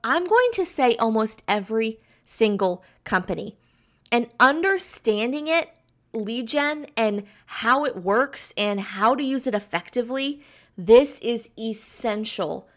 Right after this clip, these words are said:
to taking someone from a cold lead to a piping hot client. Now, let me share a story with you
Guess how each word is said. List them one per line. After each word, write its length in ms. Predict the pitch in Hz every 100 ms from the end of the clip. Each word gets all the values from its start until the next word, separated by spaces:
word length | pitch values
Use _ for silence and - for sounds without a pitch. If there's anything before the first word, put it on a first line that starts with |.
| _ -
to 160 | 233
taking 460 | 214 233 208 247 233
someone 380 | - 226 214 202
from 220 | 208 185
a 100 | 170
cold 520 | - - 214 240 240
lead 400 | 220 220 233 226 _ _ _
to 160 | - 208
a 120 | 185
piping 680 | - 180 202 240 220 220 - _ _
hot 460 | - 175 - - - _ _ _
client. 520 | - 170 98 - - - _ _ _ _ _ _ _ -
Now, 220 | 190 190
let 180 | 208 -
me 100 | 233
share 260 | - 214
a 40 | 220
story 360 | - 190 180
with 240 | 156 175 -
you 180 | -